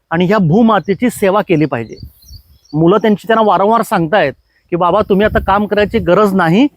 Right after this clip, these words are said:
तुम्ही दोघं आता हे बंद करा आणि आमच्याकडे राहायला या." तरीसुद्धा ह्या भारतातील हा माझा खंबीर शेतकरी ह्या मातीबरोबर जुळलेली नाळ तोडायला तयार नाही.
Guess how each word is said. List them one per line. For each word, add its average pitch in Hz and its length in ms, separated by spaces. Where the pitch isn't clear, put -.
तुम्ही 196 180
दोघं 175 320
आता 220 160
हे 214 140
बंद 185 300
करा 214 200
आणि 208 120
आमच्याकडे 185 380
राहायला 175 300
या." 147 220
तरीसुद्धा 196 760
ह्या - 380
भारतातील 160 560
हा 190 140
माझा 190 320
खंबीर 180 380
शेतकरी 180 540
ह्या - 320
मातीबरोबर 226 800
जुळलेली 190 640
नाळ 190 520
तोडायला 196 600
तयार 175 260
नाही. 160 440